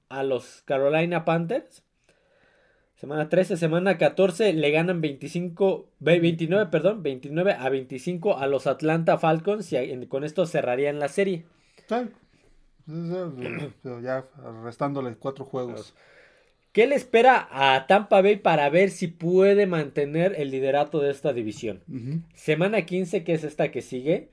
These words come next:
Speaker 2: Ujú.
Speaker 1: eh, juega contra los Packers.
Speaker 2: Partido difícil.
Speaker 1: Semana dieciséis,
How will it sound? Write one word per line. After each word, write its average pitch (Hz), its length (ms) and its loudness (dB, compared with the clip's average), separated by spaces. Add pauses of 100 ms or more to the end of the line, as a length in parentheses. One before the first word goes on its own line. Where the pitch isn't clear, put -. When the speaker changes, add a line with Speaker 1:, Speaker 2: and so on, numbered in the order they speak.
Speaker 2:
Ujú. 143 300 -6 (680)
Speaker 1:
eh, 113 400 -4
juega 196 320 4
contra 135 580 2
los 139 180 -2
Packers. 175 500 -2 (720)
Speaker 2:
Partido 123 380 -6
difícil. 135 520 -10 (560)
Speaker 1:
Semana 180 580 0
dieciséis, 185 1040 -2